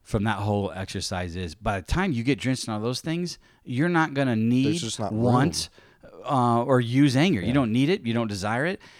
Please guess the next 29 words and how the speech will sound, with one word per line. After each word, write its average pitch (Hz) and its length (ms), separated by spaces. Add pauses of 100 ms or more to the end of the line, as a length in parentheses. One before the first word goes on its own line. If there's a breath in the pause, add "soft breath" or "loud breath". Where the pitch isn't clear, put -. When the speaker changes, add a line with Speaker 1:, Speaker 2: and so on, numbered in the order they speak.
Speaker 1:
You 113 180
find 127 240
there's 113 280
other 117 240
ways 123 260
you 117 100
can 127 100
go 113 100
about 123 300
this. - 220 (440 loud breath)
But 120 200
if 135 200
I'm 120 200
wrong 139 340
in 76 200
that, 69 320 (500 soft breath)
um, 104 460
and 104 180
somehow 131 400
after 104 240
all 101 200
that 95 200
stuff, 92 300
you 101 120
still 110 320
find 95 320
this 85 160
righteous 90 480
anger. 87 360